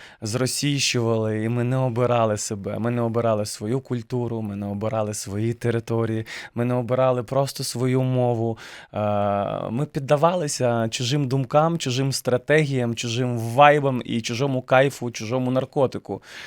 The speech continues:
е, під назвою русифікація. Е, тому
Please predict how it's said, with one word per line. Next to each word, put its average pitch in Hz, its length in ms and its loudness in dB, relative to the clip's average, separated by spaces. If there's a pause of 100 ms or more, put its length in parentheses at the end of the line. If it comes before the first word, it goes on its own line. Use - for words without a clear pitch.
(220)
е, 101 400 -2
під 117 120 -6
назвою 120 360 0
русифікація. 107 840 -2 (480)
Е, 101 380 0 (100)
тому 139 460 -2